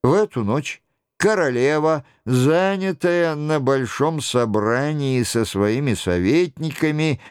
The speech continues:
как мы это видели, поручила нашим храбрецам охранять её сына Анри.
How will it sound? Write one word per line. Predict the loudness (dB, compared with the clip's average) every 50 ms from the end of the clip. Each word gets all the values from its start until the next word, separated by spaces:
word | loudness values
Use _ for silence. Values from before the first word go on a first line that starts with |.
| _ -2
как | 0 0 0 0 -2
мы | -4 -2 0
это | 0 0 -2 -2 -4
видели, | -2 0 0 2 2 2 2 0 0 2 2 2 2 0 -2 -6 _ _ _ -2
поручила | 0 0 2 2 2 0 0 -2 -4 -4 -2 0 0 2 2 0 0
нашим | -2 -2 0 0 0 0 0 0 -2 -2
храбрецам | -2 -2 0 0 2 0 0 0 0 0 0 -2 -2 -4 -4 -2 0 2 2 2 0 0 -2 -4 -8 -10 _ _ _ _ _ -4
охранять | -2 -2 -2 -2 -4 -6 -4 -2 0 0 0 0 0 -2 0 0 0 0 0 0 -2 -2 -4 -6 -10
её | -10 -6 -4 -2 -2 0 0 0 0 0
сына | -2 -6 -4 -2 0 0 0 0 0 0 -2 -4 _ -4
Анри. | -4 -2 -2 -2 -4 -4 -2 -2 -4 -4 _